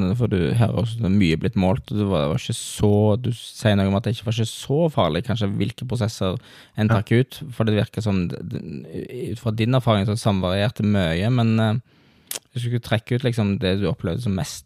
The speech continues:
Speaker 1: nyttig med det.
Speaker 2: Eh, å bruke feedback i seg selv, tenkte du?
Speaker 1: Ja, enten det, eller fra den
Speaker 2: Mm.
Speaker 1: erfaringen du ha-, hadde da.
Speaker 2: Ja, det, det, det, jeg jobbet lenge nok med det til at,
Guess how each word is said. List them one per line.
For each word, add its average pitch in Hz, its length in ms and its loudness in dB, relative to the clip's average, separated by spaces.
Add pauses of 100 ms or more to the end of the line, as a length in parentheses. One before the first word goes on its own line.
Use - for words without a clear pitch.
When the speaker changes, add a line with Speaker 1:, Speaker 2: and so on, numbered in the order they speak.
Speaker 1:
nyttig - 320 -4
med - 120 -2
det. - 100 -6 (1500)
Speaker 2:
Eh, 127 600 4 (120)
å 123 140 6
bruke 117 260 2
feedback 98 300 2
i 107 40 0
seg 98 120 0
selv, 226 220 4 (160)
tenkte 147 240 -2
du? 208 40 2
Speaker 1:
Ja, 110 360 6 (240)
enten 117 420 0
det, 110 100 6 (240)
eller 101 240 2
fra 95 300 2
den 123 100 4
Speaker 2:
Mm. 95 80 2
Speaker 1:
erfaringen 92 360 0
du 101 80 2
ha-, 82 360 0
hadde 87 240 -2
da. 135 120 0 (1040)
Speaker 2:
Ja, 254 120 0
det, 185 360 2
det, 180 680 4
det, 151 640 4
jeg 170 160 6
jobbet 143 300 4
lenge 117 320 4
nok 98 240 0
med 107 260 6
det 143 120 6
til 123 300 6
at, - 180 0